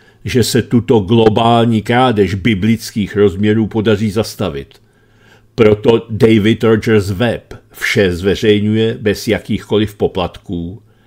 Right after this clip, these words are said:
a knihu i dokumentární film The Great Taking, Velké braní, nebo také Velké přebírání, lze dohledat na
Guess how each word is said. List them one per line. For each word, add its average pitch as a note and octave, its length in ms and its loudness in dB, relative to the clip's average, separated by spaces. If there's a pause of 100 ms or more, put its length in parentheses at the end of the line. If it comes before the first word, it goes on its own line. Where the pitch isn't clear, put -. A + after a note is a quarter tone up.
(460)
a G#2 140 2
knihu A#2 680 0
i A2 100 0
dokumentární A2 960 0
film F#2+ 600 -2 (400)
The A#2+ 100 0 (200)
Great A2 600 2
Taking, G#2 760 0 (520)
Velké A2+ 500 2
braní, G2+ 680 0 (260)
nebo G2 200 2
také G2 340 2
Velké F2+ 440 0
přebírání, E2 1040 -2 (560)
lze G#2+ 440 2
dohledat G#2+ 840 0
na F#2+ 220 0